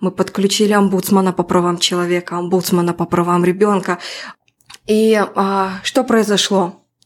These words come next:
Была очень такая интересная ситуация. Мы согласовали этот процесс,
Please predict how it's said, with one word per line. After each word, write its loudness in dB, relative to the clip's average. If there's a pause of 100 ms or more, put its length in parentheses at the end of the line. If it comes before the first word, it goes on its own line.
(140)
Была 2
очень 2
такая 0
интересная -2
ситуация. 0 (920)
Мы 2
согласовали 2
этот -6
процесс, 0